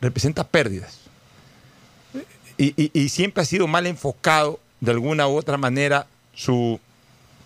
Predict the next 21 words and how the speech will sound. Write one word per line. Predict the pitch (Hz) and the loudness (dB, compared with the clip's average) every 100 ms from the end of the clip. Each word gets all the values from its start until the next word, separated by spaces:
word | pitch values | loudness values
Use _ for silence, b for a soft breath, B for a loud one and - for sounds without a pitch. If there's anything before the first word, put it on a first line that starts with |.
| - _ - - - - | -20 _ -20 -20 -10 0
organización | 139 123 120 113 117 - 160 147 | 2 4 2 0 -2 -2 0 2
aeronáutica. | 135 123 139 101 117 - | 0 2 0 -2 -10 -10
O | 113 | -2
sea, | 135 117 - _ _ - | 2 2 0 _ _ 0
tame, | 147 151 143 113 - b b b b | 2 2 0 -4 -10 b b b b
tame | - 170 175 | 2 4 4
debería | 139 127 165 151 | 2 2 2 2
de, | 139 - 139 123 | 0 -2 -4 -2
de, | 127 127 | -2 0
de | 127 | 0
dar | 135 160 | 2 2
mucha | 170 190 160 | -2 -2 -2
más | 165 | -2
cobertura | - 156 131 202 170 147 | 0 0 0 0 2 2
de | |
la | 131 120 | 0 0
que | |
da | 131 143 | 0 0
dentro | 135 131 | 0 0
del | 120 | 0
Ecuador. | 113 113 107 92 | 0 0 -2 -2